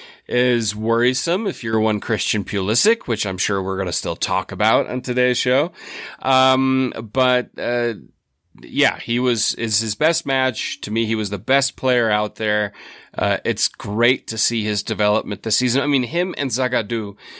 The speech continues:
their development this season versus last season when they came into Dortmund as very, very young players. They're still very, very young. They're still teenagers.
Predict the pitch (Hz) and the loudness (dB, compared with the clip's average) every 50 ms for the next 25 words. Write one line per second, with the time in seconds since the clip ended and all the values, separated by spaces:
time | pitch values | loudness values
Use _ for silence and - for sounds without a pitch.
0 | - - - 120 123 127 117 117 117 104 123 127 135 147 151 - 143 139 123 - | -18 -10 -4 -2 -2 -2 -2 -2 -2 0 2 2 2 2 2 2 2 0 2 2
1 | 127 117 - - 127 123 127 117 113 117 107 113 113 - 110 104 104 113 120 123 | 0 0 0 0 0 0 0 0 0 -2 0 -2 -2 -2 -2 -4 -2 0 2 2
2 | 139 151 147 - 156 147 131 120 127 123 117 113 107 101 - 143 156 170 180 170 | 2 2 0 -2 -4 -4 -4 -2 -2 -2 0 -2 -2 -2 0 0 0 2 0 0
3 | 156 135 127 123 120 104 92 107 110 107 101 101 117 120 123 156 185 185 151 139 | -2 -2 0 0 0 0 -2 -4 -4 -6 -6 -2 2 4 6 6 6 4 2 0
4 | 131 123 117 113 107 101 101 - - 101 92 87 87 104 - 123 127 - - - | 0 0 0 -2 -2 -4 -4 -8 -8 -8 -6 -6 -6 -6 -6 -6 -4 -4 -2 0
5 | 139 143 139 113 110 104 101 92 90 85 87 87 87 87 90 87 - - 120 113 | 0 0 0 0 -4 -4 -4 -4 -6 -6 -6 -8 -10 -10 -8 -6 -4 -2 -2 -2
6 | 92 - 107 110 98 87 82 - - 80 - - | -2 -2 -4 -2 -4 -4 -8 -10 -12 -12 -12 -12